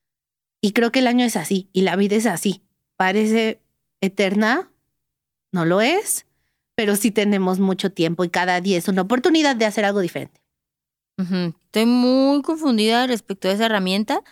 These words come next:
Speaker 2: sobre todo cuando t-, uno de tus propósitos es estar menos triste.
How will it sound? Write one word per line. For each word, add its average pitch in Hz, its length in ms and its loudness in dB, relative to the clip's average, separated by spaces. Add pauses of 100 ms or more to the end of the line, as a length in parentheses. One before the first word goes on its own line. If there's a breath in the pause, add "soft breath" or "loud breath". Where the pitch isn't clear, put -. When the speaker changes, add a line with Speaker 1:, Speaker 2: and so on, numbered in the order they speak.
(220 soft breath)
Speaker 2:
sobre 240 220 0
todo 330 120 2
cuando 339 340 0
t-, - 60 -2
uno 262 140 4
de 277 60 2
tus 254 140 -2
propósitos 196 540 -2
es 185 160 -4
estar 180 240 -2
menos 180 280 -2
triste. 208 400 -4